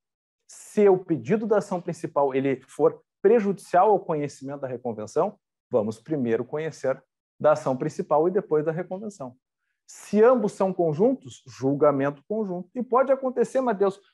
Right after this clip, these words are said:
porque eu tentei resumir todas as situações para vocês. Vocês têm que me dizer se estão entendendo. Se não estão entendendo, não falem nada no chat e me deixem sozinho falando aqui. Mas temos uma quarta hipótese, Mateus.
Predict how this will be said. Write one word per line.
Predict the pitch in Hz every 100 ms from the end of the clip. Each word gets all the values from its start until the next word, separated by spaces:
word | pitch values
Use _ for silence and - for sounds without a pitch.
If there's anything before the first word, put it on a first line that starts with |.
| _
porque | 202 214
eu | 226
tentei | 233 208 - 233 247
resumir | 208 208 202 220 220 -
todas | 262 285 240 208
as | 190
situações | - - 175 - 202
para | 202
vocês. | 170 160 202 202 - _ -
Vocês | 147 185 - _
têm | 247 233
que | 220
me |
dizer | 185 208
se | 208
estão | 214
entendendo. | 208 208 196 196
Se | -
não | 196
estão | 220
entendendo, | 226 202 233
não | 233
falem | 214 233 226
nada | 190 202 277 233
no | 214
chat | 220 240 233
e |
me | 220
deixem | 196 226 233
sozinho | 214 - 202 220 220 285 190
falando | 160 147 139
aqui. | 123 123 107 _ _ _
Mas | 165 202
temos | 202 247 240
uma | 254 269
quarta | 262 - 254 320 240 220
hipótese, | 170 185 170 135
Mateus. | 131 120 107 107